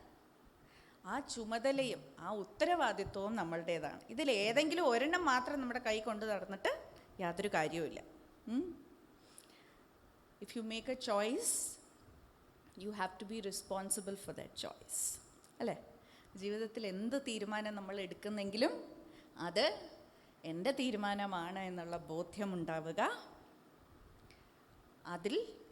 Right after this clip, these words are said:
അഭിമാനിക്കുക, അതിൻ്റെ ഉത്തരവാദിത്വവും പേറുക. ഈ മൂന്ന് കാര്യങ്ങൾ ജീവിതത്തിൽ എപ്പോഴും നമ്മൾ ഓർത്തിരിക്കണം. അത് എത്ര ചെറിയ കാര്യം മുതൽ എത്ര വലിയ കാര്യം വരെയും നോക്കിയാൽ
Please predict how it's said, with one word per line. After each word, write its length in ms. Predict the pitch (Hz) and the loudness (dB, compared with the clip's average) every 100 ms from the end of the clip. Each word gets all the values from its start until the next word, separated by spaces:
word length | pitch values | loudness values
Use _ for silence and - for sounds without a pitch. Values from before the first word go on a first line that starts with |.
| - - | -16 -12
അഭിമാനിക്കുക, 1080 | - 208 240 277 269 247 190 175 262 508 - - - - - - - - - - - - - - - | -6 0 6 6 6 0 -4 0 2 0 -8 -18 -20 -20 -20 -20 -20 -20 -20 -20 -20 -20 -20 -18 -6
അതിൻ്റെ 640 | 170 190 214 226 294 - - | 0 0 4 4 2 -2 -12
ഉത്തരവാദിത്വവും 1160 | 170 - 285 339 302 196 190 185 190 226 440 - - - - - - - | -12 0 4 4 6 2 0 -4 -2 -2 -2 -8 -20 -20 -20 -20 -20 -6
പേറുക. 420 | 180 185 180 - - - - - - 294 | -2 0 -2 -6 -10 -16 -20 -20 -6 2
ഈ 80 | |
മൂന്ന് 320 | 311 269 302 294 | 4 4 4 2
കാര്യങ്ങൾ 420 | 196 185 196 202 | 0 0 -4 -4
ജീവിതത്തിൽ 380 | 185 180 196 180 | -4 -4 -4 -6
എപ്പോഴും 320 | - 185 196 | -4 -4 -4
നമ്മൾ 280 | 175 185 494 - - - - - | -4 -4 -4 -8 -20 -20 -20 -10
ഓർത്തിരിക്കണം. 640 | 165 170 170 175 151 - 147 - - - - - - - - - - | -6 -4 -4 -6 -6 -12 -16 -16 -18 -20 -20 -20 -20 -20 -20 -14 -6
അത് 280 | 202 262 - - - | -4 -4 -4 -14 -14
എത്ര 320 | 190 - 277 | -10 -2 0
ചെറിയ 360 | 285 240 220 247 | 2 0 0 0
കാര്യം 380 | 220 190 208 | 0 0 -2
മുതൽ 300 | 202 180 269 | -4 -6 -2
എത്ര 300 | 208 - 214 | -4 -4 -4
വലിയ 300 | 214 202 190 | -2 -2 -2
കാര്യം 380 | 214 190 180 185 | -2 -2 -2 -4
വരെയും 280 | 180 175 185 | -4 -6 -8
നോക്കിയാൽ 500 | 175 165 208 254 | -8 -6 0 2